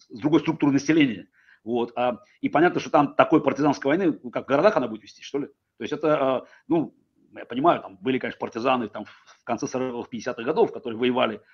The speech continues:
там из Украинской освободительной армии с, с, с, с, а, с коммунистами. Но сейчас все-таки все поменялось. И понятно, что,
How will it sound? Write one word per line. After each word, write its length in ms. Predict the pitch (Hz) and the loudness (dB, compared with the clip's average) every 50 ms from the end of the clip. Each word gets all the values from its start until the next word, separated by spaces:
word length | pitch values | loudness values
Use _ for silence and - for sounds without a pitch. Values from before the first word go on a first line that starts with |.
| _ _ _ | _ _ _
там 220 | - 110 107 110 | -8 -6 -6 -6
из 140 | - 113 104 | -8 -10 -12
Украинской 360 | 113 - 127 127 123 - - | -6 -4 -2 -2 -2 -4 -6
освободительной 420 | - - 113 113 113 113 113 120 120 | -12 -12 -12 -10 -10 -8 -6 -4 -4
армии 180 | 113 107 104 | -4 -4 -8
с, 140 | - - - - | -10 -12 -16 -18
с, 220 | - - - 117 - | -18 -14 -12 -12 -12
с, 180 | - - - - 110 | -12 -14 -16 -16 -14
с, 240 | 101 - - - - - | -14 -14 -14 -14 -10 -6
а, 260 | 107 104 104 104 - - | -4 -4 -4 -4 -6 -8
с 180 | 110 104 104 - | -10 -10 -8 -2
коммунистами. 480 | - 123 160 170 - - - 90 - - - - - - - | 0 2 2 2 2 0 -6 -14 -16 -18 -20 -20 -18 -6 -4
Но 80 | 123 | -2
сейчас 220 | - - - 151 - | 2 4 4 4 4
все-таки 160 | - - - | 0 -8 -10
все 100 | - 95 | -10 -6
поменялось. 440 | 110 120 147 175 160 - - - - | 0 4 6 6 6 4 2 -6 -16
И 40 | _ | _
понятно, 340 | - 117 131 147 143 143 127 | -6 -2 0 0 0 -2 -6
что, 400 | - - 131 120 117 117 107 | -6 -2 0 0 0 0 -2